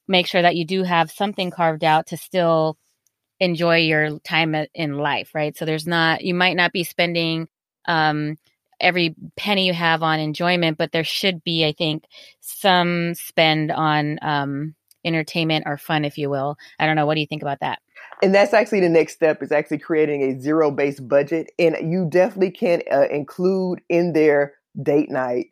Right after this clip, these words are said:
Speaker 2: um, taking the kids to the movies, uh, taking the kids, um, maybe it might be to Disney for their birthday or some,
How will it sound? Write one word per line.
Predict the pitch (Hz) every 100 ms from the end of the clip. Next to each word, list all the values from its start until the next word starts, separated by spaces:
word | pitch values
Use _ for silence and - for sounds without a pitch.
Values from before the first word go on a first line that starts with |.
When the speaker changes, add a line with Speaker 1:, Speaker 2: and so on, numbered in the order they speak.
| _ _ -
Speaker 2:
um, | 131 135 135 131 131 -
taking | 175 151 160
the | 147
kids | 175 151 -
to | 151
the |
movies, | 147 147 156 135 127 120 - _ _ _ -
uh, | -
taking | 170 160 160
the | 151
kids, | - 160 151 - -
um, | 143 143 139 143 - _ -
maybe | 175 208 214
it | 226
might | 226 247 220
be | 190
to | 180
Disney | 147 165 160 151
for | - 160 151
their | 147 139
birthday | 139 147 147 143
or | 135 143
some, | 156 139